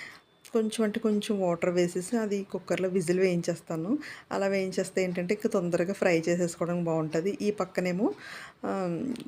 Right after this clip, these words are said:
ఇది కర్రీ కోసం కదా, ఈ చికెన్ అయితే కొంచెం నాకు, ఆ, ముదురుగా అనిపించింది. అది కాకపోయినా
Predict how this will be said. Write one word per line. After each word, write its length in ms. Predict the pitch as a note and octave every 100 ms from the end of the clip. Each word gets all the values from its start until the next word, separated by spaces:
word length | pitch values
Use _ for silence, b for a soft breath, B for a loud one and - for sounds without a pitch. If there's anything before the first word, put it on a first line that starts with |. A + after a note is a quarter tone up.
| -
ఇది 160 | F#3+ G#3
కర్రీ 280 | G#3+ F#3+
కోసం 340 | G3 G3 - F#3+
కదా, 240 | F3 E3
ఈ 160 | A3 A#3
చికెన్ 340 | - F#3+ G3
అయితే 200 | F#3+ F#3
కొంచెం 440 | G3+ F#3 F#3+ - G3+
నాకు, 340 | G3+ G#3 G#3 B B B F3
ఆ, 240 | F#3 F3+
ముదురుగా 600 | - F3+ D#3+ F#3 G3 G3+
అనిపించింది. 880 | A3+ G#3 G#3+ G3 - A3 F3+ G3 E4+ B B B
అది 140 | G#3+ A3
కాకపోయినా 440 | A#3+ A#3+ B3 A#3+